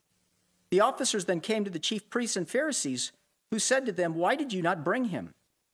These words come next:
The officers answered, "No one ever spoke like this man."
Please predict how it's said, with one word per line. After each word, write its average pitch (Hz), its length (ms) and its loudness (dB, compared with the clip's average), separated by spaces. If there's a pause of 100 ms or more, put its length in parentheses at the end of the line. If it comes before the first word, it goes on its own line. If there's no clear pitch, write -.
(460)
The 190 120 6
officers 214 500 2
answered, 214 400 0
"No 170 160 4
one 320 160 4
ever 190 160 4
spoke 254 400 2
like 160 220 0
this - 180 -4
man." 208 320 -2